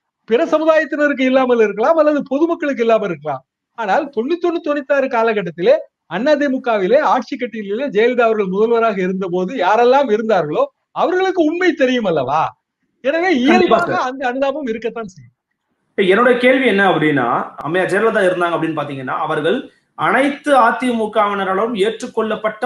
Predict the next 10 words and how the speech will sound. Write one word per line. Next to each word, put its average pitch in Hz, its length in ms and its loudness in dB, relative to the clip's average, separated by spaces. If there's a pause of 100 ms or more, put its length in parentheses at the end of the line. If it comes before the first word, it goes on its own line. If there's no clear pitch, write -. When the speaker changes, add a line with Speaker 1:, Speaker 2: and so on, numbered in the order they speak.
Speaker 2:
ஒரு 208 180 -2
தலைவியாக 190 640 0 (140)
உருவெடுத்திருந்தாங்க. 139 760 -4 (540)
இப்ப 196 280 0
இன்னைக்கு 277 460 -2
திரு 226 200 0
எடப்பாடி 240 340 2
பழனிசாமியோ 202 680 0
அல்லது 214 220 -2
ஓ 190 100 0